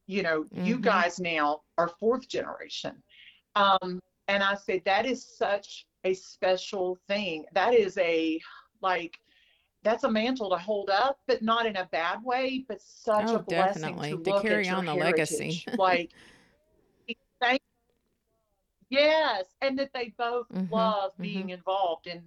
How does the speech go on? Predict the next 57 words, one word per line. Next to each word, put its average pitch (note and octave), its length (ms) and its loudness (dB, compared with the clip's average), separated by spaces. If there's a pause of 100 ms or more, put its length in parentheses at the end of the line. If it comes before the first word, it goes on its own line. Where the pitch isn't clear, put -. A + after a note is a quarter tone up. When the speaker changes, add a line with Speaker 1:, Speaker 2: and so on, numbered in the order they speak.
(100)
Speaker 1:
church - 680 -6
and E3+ 380 -2 (100)
all G#3 240 2
of G3 140 -6
the F3+ 100 2 (100)
things F3+ 280 -2
of E3 160 0
ministry. C4 720 -4 (840)
Yeah, F3+ 380 2
I A#3 120 2
mean, B3+ 160 2
it B3+ 120 0
just, C4 360 -6
it A3+ 180 0
makes G#3+ 360 -4
you, G3 220 -4
you F#3 200 -10
just G#3+ 180 -8
get - 160 -2
to G#3 120 -2
a F#3 40 -2
mo-, G3 100 -2 (100)
it's G3 380 0
nice G3+ 340 2
to G3+ 80 -10
get F#3+ 160 -4
in F3+ 80 -6
a F3 80 -6
moment E3+ 460 -2
of E3+ 160 -2
parenting G3+ 540 -2
where E3 120 -2
you E3 200 -8
now F3+ 280 2
can F#3 180 -2
look C4+ 260 4
and - 120 -4
Speaker 2:
Mm-hmm. F3 100 -2
Speaker 1:
be E3+ 40 -8
like, E3 200 -2
Speaker 2:
Look A3+ 200 0
what - 0 -
Speaker 1:
"Wow, G#3 300 4
Speaker 2:
we A3+ 80 2
Speaker 1:
like, G#3+ 120 2
Speaker 2:
have F#3+ 160 0
Speaker 1:
thank A3+ 240 2
you, C#4+ 80 2
Speaker 2:
done. A#3+ 180 4
<laughs> C4+ 100 2
Speaker 1:
Jesus," F#4+ 380 -2
you G#3 100 2
Speaker 2:
And A#3 120 4
they've, A3+ 160 4
Speaker 1:
know? A3 120 0
Speaker 2:
they've, A3 300 -4
they're G#3 200 -6